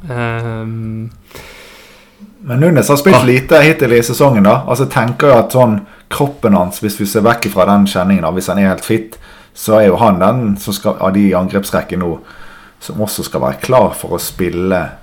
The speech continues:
Speaker 2: mye. Han fikk jo det røde kortet og karantene og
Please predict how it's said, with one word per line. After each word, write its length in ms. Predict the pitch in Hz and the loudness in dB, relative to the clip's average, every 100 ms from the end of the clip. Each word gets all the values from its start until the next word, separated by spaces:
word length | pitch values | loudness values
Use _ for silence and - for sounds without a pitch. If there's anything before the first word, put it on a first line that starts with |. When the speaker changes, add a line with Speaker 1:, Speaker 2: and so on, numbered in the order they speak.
| - | -14
Speaker 2:
mye. 300 | 87 82 95 90 | -10 -6 -4 -6
Han 100 | 85 | -4
fikk 220 | 117 101 | -4 -2
jo 60 | |
det 160 | 90 98 | 0 2
røde 180 | 92 95 | 2 0
kortet 380 | 110 110 - 76 | -2 -6 -4 -4
og 380 | 73 80 80 - | -2 -4 -4 -6
karantene 1000 | 80 80 85 87 80 92 98 82 73 | -6 -6 -6 -6 -4 0 0 -2 -4
og 280 | 73 73 76 | -4 -4 -6